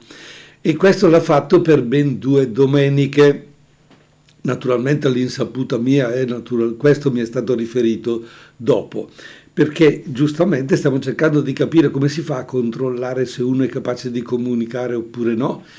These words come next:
Ecco, questo professore dice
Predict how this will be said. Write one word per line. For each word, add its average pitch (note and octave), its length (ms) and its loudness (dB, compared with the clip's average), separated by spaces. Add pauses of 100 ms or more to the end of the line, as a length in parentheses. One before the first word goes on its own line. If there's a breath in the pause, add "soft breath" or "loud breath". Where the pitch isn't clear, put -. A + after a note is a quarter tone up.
(280 loud breath)
Ecco, C3 640 -4
questo C3 300 0
professore D3 520 -2
dice E3 480 -4